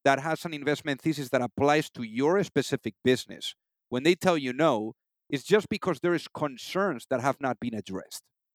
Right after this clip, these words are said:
So I guess in your case, how did you go from turning non-believers into believers that would actually end up becoming investors in Eightfold?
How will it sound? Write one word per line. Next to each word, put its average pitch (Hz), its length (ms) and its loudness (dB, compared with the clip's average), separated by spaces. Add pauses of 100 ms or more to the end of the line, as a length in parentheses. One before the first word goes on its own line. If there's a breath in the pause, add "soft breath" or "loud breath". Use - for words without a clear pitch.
(260)
So 160 80 6
I 170 60 8
guess 196 260 2
in 160 200 -8
your 180 320 2
case, - 580 -6 (520)
how 196 220 4
did 170 240 -12
you 175 260 -10
go 175 460 4
from 139 360 -2
turning 156 520 -2 (260)
non-believers 196 1200 0 (380)
into 160 320 2
believers 156 580 6
that 131 160 4
would 135 140 2
actually 131 420 0
end 123 180 -2
up 120 160 2
becoming 117 360 -4
investors 110 400 -6
in 104 100 -10
Eightfold? - 320 -12